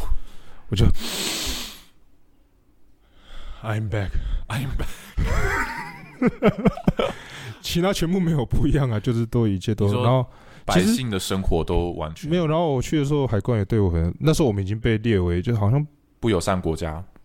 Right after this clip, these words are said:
Speaker 1: 对，
Speaker 2: 嗯。
Speaker 1: 不友善国家，可是海关对我不寻常，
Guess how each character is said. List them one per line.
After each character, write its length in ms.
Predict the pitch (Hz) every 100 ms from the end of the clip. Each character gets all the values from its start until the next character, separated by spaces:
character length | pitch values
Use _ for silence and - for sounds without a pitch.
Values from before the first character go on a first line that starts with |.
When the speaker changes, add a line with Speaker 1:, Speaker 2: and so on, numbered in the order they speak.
| -
Speaker 1:
对， 220 | 117 87 76 -
Speaker 2:
嗯。 100 | -
Speaker 1:
不 60 | 90
友 100 | 117
善 180 | 95 107
国 140 | 95
家， 140 | 90 98
可 100 | 104
是 100 | 127
海 160 | 113
关 200 | 95 117 117
对 380 | 127 113 92 -
我 320 | - - - - 131 - _ _ _ - - - _ _ _ - _ _ -
不 120 | 214
寻 240 | 165 - 110
常， 260 | - 92